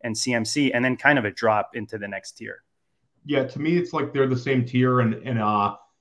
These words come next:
Speaker 2: I'd rather pick one, two than three, four at this point.
Speaker 1: Yeah.
Speaker 2: Josh, how would you go, like,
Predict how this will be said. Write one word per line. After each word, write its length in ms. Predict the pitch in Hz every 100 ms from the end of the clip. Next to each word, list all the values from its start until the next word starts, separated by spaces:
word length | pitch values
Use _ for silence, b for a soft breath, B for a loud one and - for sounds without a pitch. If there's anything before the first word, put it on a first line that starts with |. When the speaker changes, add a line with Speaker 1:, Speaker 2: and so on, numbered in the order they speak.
| _ _ -
Speaker 2:
I'd 200 | 131 117
rather 260 | 135 143
pick 240 | 131 139 135
one, 240 | 123 123
two 260 | - 131 127
than 220 | 113 107
three, 200 | 120 113
four 440 | 120 117 123 120 -
at 100 | 120
this 160 | 120 117
point. 320 | 127 123 - - -
Speaker 1:
Yeah. 160 | 120 -
Speaker 2:
Josh, 240 | 156 - - 110
how 180 | 170
would 180 | 190 156
you 340 | 165 170 135 113
go, 480 | 110 135 131 123 -
like, 400 | 135 127 110 -